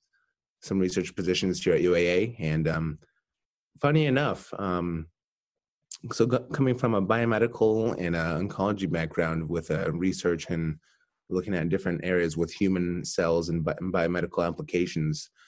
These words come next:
um, it was funny to kinda get the introduction to work with, uh, Doctor Briggs primarily, working with, uh, coal. So looking at geochemistry applications and biotechnology aspects.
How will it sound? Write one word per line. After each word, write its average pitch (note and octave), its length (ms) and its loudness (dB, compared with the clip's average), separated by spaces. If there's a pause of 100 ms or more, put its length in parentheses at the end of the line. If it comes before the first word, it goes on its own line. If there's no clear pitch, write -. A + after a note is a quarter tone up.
(400)
um, D#2 560 -2 (440)
it B2+ 80 4
was A#2+ 260 2
funny C3 280 0
to A2 100 0
kinda G#2+ 300 0
get G#2+ 240 4
the G2+ 80 2
introduction G2+ 600 2
to F#2 140 0
work F#2 320 2
with, F2 300 0
uh, D#2+ 240 2
Doctor F#2 340 0
Briggs E2 580 -2 (120)
primarily, E2 680 -2 (440)
working F2+ 340 0
with, D#2+ 220 0
uh, D#2 260 0 (100)
coal. A2+ 540 4
So - 180 0
looking F#2+ 360 0
at E2 120 -2
geochemistry G2+ 720 0
applications F#2 800 0 (380)
and F2 240 -2
biotechnology D#2+ 760 0
aspects. - 760 -6